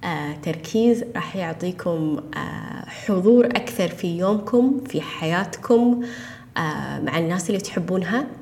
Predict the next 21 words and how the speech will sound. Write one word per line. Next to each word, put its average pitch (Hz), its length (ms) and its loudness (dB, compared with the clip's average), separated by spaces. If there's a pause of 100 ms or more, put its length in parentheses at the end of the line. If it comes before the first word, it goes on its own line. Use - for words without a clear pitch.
(420)
مع 180 260 -2 (800)
الأشياء - 600 -2
اللي 196 100 0
تحبونها. 160 580 -2 (520)
<laughs> - 520 -16
فجدًا، 156 1400 -2
جدًا 175 400 0
أتمنى 180 720 -2 (380)
إنكم 160 560 -2 (360)
تكونون 185 420 6
معانا 196 320 6
في - 120 -4
الجروب، 165 520 2 (600)
آه، 151 420 -4 (120)
لمدة 185 320 2
أسبوع، - 680 2 (540)
آه، 160 480 -2 (380)
أو 180 420 0 (200)
أقل - 320 2
من 247 160 4
أسبوع. 240 360 2